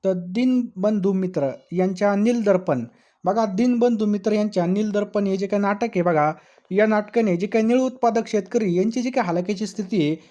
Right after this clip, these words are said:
ही सर्वांच्या समोर मांडली होती पहा. भारत सरकारने टिंबटिंब यांच्या अध्यक्षतेखाली एकोणतीस डिसेंबर एकोणीसशे त्रेपन्न रोजी राज्य पुनर्रचना आयोगाची स्थापना केली होती.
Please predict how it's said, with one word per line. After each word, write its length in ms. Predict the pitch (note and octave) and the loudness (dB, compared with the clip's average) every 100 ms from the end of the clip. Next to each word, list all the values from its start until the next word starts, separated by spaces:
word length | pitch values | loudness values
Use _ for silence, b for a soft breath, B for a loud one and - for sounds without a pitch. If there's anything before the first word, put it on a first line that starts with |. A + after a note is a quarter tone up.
| B E3+ | B -10
ही 60 | |
सर्वांच्या 460 | F3 G#3+ A3+ A3+ A3+ | -2 0 0 -2 -4
समोर 300 | G3+ F#3+ F#3+ | -4 -2 0
मांडली 300 | F3+ E3+ E3 | 0 0 -2
होती 180 | C#3+ B2 | -6 -6
पहा. 220 | A2+ G#2+ - _ _ _ _ _ _ - | -8 -10 -16 _ _ _ _ _ _ -12
भारत 320 | D#3+ G3+ C#4+ | -4 0 0
सरकारने 580 | D4 B3 C4+ C#4 G#3 F#3 | 0 0 2 2 2 2
टिंबटिंब 560 | F#3 B3+ A#3+ C4 B3 | 2 2 2 0 2
यांच्या 400 | B3 A#3 A3+ A#3 | 4 2 2 0
अध्यक्षतेखाली 920 | G3+ G#3 G3 F#3 F#3 F#3 G3+ E3+ C3 C#3+ b b b b - | -2 -2 -4 -4 -4 -2 -2 -2 -4 -8 b b b b -2
एकोणतीस 440 | A3 A#3 C4 C#4 | -2 2 0 0
डिसेंबर 520 | A3 C4+ - F#3+ E3+ G3 | -2 -4 0 2 2 0
एकोणीसशे 420 | G3+ A3+ A3 G#3 | 0 -2 0 -2
त्रेपन्न 400 | F#3 G#3+ G#3+ G#3 | -2 -2 -2 0
रोजी 360 | A3 D#3+ C3+ | -2 -2 -2
राज्य 400 | C#3+ F3 G#3 G#3 | -2 -2 -2 -2
पुनर्रचना 640 | A#3 A3 G#3+ G3 G3 G3+ F#3+ | -4 0 0 0 -2 -2 0
आयोगाची 440 | F3+ F3+ F3+ G3+ | 2 2 0 -2
स्थापना 460 | - F#3+ D#3+ D#3 D3+ | -8 -6 -4 -4 -4
केली 180 | D3+ | -4
होती. 340 | C#3 B2 A2+ | -6 -6 -14